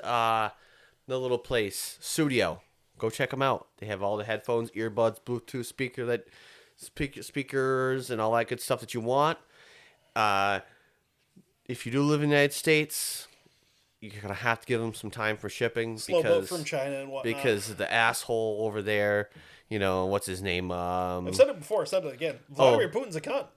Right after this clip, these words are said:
Speaker 1: Oh, Vlad the Dick.
Speaker 2: Yeah.
Speaker 1: Yes.
Speaker 2: Yeah.
Speaker 1: <clears throat> He's being a douche. And, uh,
Speaker 2: He's being a real bitch about it, too. He's not even, like, out there fighting.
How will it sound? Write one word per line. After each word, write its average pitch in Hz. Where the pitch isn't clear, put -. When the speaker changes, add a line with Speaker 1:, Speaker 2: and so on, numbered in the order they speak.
Speaker 1:
Oh, 139
Vlad 127
the 117
Dick. 117
Speaker 2:
Yeah. 135
Speaker 1:
Yes. 104
Speaker 2:
Yeah. -
Speaker 1:
<clears throat> 135
He's 113
being 120
a 110
douche. 104
And, 107
uh, 92
Speaker 2:
He's 190
being 320
a 285
real 247
bitch 208
about 156
it, 139
too. 170
He's 147
not 202
even, 220
like, 170
out 175
there 175
fighting. 139